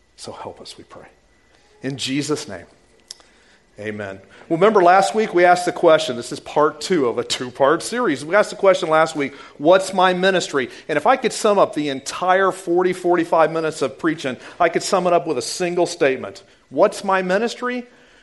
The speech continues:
Glorify God by making disciples. Glorify God by making disciples at great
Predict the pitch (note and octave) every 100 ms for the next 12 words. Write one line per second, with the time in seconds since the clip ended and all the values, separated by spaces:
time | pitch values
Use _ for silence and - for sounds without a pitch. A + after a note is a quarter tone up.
0 | _ C3 F3 A3+ A#3 A#3+ A3+ G#3 E3+ E3
1 | E3 F#3 F3+ - - C3+ C#3 C3 C#3 E3+
2 | F3+ G3 G3 F#3 F3 - D#3+ A2+ G#2+ F#2+
3 | G#2 - - _ _ _ _ _ _ _
4 | C3+ F#3 A3+ A3+ G#3+ F3 D3+ C#3+ C#3+ -
5 | B2+ A#2 B2+ C#3+ D#3 D3+ F3 E3+ F3 -
6 | C3+ A#2+ C3 A#2 A2 - - _ - B2
7 | A#2+ A2+ - C3 C3 F3 G3+ -